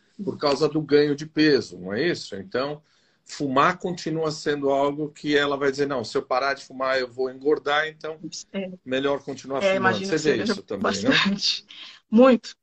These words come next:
Speaker 2: né? Até quando a gente tem lá, assim, questionário, né, de razões para fumar, você tem lá uns vinte itens.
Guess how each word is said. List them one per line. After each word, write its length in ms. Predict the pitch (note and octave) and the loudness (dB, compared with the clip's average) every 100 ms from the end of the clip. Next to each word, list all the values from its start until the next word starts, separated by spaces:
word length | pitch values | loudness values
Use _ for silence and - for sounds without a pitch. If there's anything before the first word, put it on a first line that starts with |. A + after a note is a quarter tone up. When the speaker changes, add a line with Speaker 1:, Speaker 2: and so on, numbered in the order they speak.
| - | -10
Speaker 2:
né? 220 | G3+ A3 | -2 0
Até 300 | G3+ G#3 A3 | 0 -2 -4
quando 160 | A#3+ A3+ | -2 -2
a 40 | |
gente 140 | A3+ | -2
tem 160 | - G#3 | -2 0
lá, 300 | G3+ G3+ G3 | 0 0 -2
assim, 280 | - - G#3 | -6 -12 -10
questionário, 580 | - G3 G3 G3+ G3+ G3 | -8 -6 2 6 6 4
né, 160 | G#3+ | -2
de 80 | G#3 | 0
razões 360 | G#3 G3 G3+ F#3+ | 0 -2 -4 -4
para 140 | G#3+ | -6
fumar, 500 | G#3+ F#3 F#3+ A3 C4+ B3 _ _ _ _ _ _ | -6 -6 0 4 2 0 _ _ _ _ _ _
você 100 | - | -10
tem 140 | G3 | -6
lá 160 | F3+ G3+ | -4 -4
uns 160 | F3+ | -6
vinte 400 | F3+ A#3 B3+ - | 0 2 4 2
itens. 600 | G3 B3 - F#3+ - - | 0 -2 -2 -10 -10 -16